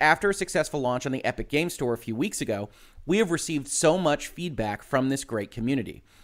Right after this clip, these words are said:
Our plan is to update and develop future Rune two content for months to come.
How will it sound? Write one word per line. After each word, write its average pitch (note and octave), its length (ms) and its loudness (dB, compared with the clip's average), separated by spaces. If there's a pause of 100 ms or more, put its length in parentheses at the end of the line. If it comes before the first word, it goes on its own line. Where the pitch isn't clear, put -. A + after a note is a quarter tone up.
(260)
Our E3 160 10
plan C#3+ 360 2
is C#3 120 -2
to - 120 -6
update E3 440 2
and B2+ 120 -2
develop C3 440 0
future G#3+ 340 -2
Rune F3+ 220 0
two F3+ 160 -4
content D3 520 -2
for C#3+ 100 -2
months B2 420 0
to F3 100 -2
come. C#3 460 -2